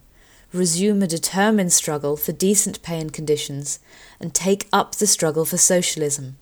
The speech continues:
the only real way out of the downward spiral of poverty,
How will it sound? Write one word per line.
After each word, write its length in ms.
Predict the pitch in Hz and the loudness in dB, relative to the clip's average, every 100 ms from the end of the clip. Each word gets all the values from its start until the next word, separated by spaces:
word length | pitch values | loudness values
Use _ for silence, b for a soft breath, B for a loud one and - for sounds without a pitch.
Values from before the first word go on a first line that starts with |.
| _ b b b b - | _ b b b b 2
the 160 | 202 | 6
only 260 | 208 214 226 | 6 6 4
real 460 | 196 208 202 196 | 6 6 8 6
way 260 | 180 180 180 | 4 2 2
out 280 | - 170 170 | 0 -4 -4
of 120 | 165 | -4
the 60 | 160 | -6
downward 560 | 143 170 180 196 196 196 | -2 0 0 2 2 2
spiral 540 | - 185 170 170 165 | 0 2 2 2 0
of 120 | 165 | -2
poverty, 600 | - 190 196 - 202 190 | -2 -2 -2 0 -2 -2